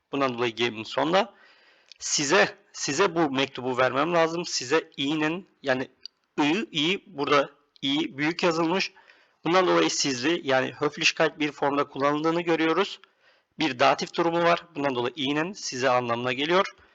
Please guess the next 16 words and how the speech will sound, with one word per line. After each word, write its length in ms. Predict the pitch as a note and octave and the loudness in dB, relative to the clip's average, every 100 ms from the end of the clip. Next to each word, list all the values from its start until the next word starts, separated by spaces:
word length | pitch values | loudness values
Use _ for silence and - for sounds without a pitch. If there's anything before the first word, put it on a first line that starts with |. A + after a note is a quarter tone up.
| _ _ _ _ | _ _ _ _
Neyi 260 | D3 E3 A3+ | 0 2 6
vermesi 440 | A#3 F#3+ F#3 - | 4 4 2 0
gerekiyor? 520 | E3 E3+ E3+ F#3+ F#3+ A3 _ _ C3+ | 0 0 2 2 2 -6 _ _ -6
Diesen 480 | F3 D#3+ E3 D#3+ | -2 0 0 0
Brief. 340 | C#3+ C3+ A#2 - _ _ | -2 -2 -2 -10 _ _
Yani 180 | C#3 C3 - | -2 -2 -2
bu 180 | F3+ G3+ | -4 -2
mektubu 520 | D3+ D3+ - C3+ C3+ | -2 -4 -6 -2 0
vermesi 420 | B2+ C3+ E3 - | 2 2 -2 -4
gerekiyor. 540 | D#3 D#3 D3 D#3 E3+ - _ _ - | -2 -4 0 0 0 -2 _ _ 0
Burada 280 | D3+ C#3+ C3+ | 2 2 -2
da 140 | B2 | -2
bir 140 | B2+ - - | -4 -6 -12
akuzatif 560 | - C3 D#3+ G#3+ F#3+ | -10 -2 -2 -2 -4
durumu 280 | F#3+ F#3+ F#3 | -2 0 2
var. 220 | F#3+ G3 | 2 0